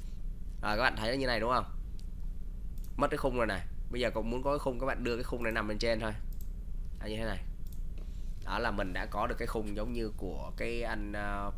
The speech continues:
Pew Pew này rồi các bạn thấy không? Rồi,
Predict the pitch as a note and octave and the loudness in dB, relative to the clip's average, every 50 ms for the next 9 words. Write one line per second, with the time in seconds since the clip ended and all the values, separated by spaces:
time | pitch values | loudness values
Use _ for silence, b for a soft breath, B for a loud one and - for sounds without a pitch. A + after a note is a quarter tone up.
0 | - - - G#2+ - - A2+ A2 A2 G#2 G#2 F#2+ F#2+ F#2 - A2 A2 - - - | -2 -2 -2 -2 0 0 0 0 2 2 0 0 0 0 0 0 -2 0 2 2
1 | A2+ G#2+ - - - - - - - B B B B B B B B B B - | 2 2 2 0 -2 -4 -2 -2 -4 B B B B B B B B B B -4
2 | - - - G2+ G#2 G#2 G#2 G#2 | -4 -4 -2 0 2 2 2 2